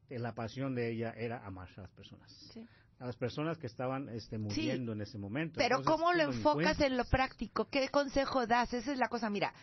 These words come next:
Speaker 2: te dicen, "Un buen líder", digo, "Entiendo todo perfecto esto, pero todo mundo es así, en grande, en etéreo, en bonito". Pero, ¿cuál es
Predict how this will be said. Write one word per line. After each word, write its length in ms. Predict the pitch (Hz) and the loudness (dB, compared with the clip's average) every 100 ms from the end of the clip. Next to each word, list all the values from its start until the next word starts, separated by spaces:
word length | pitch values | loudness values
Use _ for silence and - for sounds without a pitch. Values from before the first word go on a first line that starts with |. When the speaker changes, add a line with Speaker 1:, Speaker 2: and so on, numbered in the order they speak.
| - | -8
Speaker 2:
te 80 | - | 0
dicen, 320 | 254 247 233 | 0 0 -2
"Un 120 | 302 330 | -4 -2
buen 200 | 320 277 | -2 -2
líder", 260 | 240 233 | -2 -2
digo, 160 | 220 190 | -2 -2
"Entiendo 340 | 190 247 254 | 0 0 0
todo 240 | - 220 - | 0 0 0
perfecto 380 | - 196 185 | -2 -2 -6
esto, 160 | 202 - | -10 -8
pero 160 | 202 247 | -10 -6
todo 220 | 233 240 | -4 -2
mundo 340 | 226 226 208 | -2 -2 -4
es 160 | - 208 | -6 -6
así, 380 | 208 220 190 - | -10 -8 -10 -12
en 160 | - 185 | -14 -8
grande, 480 | 196 180 190 202 - | -4 -4 -4 -6 -6
en 400 | 175 160 151 143 | -6 -6 -8 -10
etéreo, 400 | 151 208 214 190 | -4 -2 0 0
en 140 | 175 | 0
bonito". 440 | 160 185 220 - - - - - | 0 0 0 -2 -4 -12 -20 -6
Pero, 180 | 208 226 - - - | 2 2 2 -10 2
¿cuál 340 | 294 311 330 - | 6 6 2 4
es 260 | 269 277 | 4 4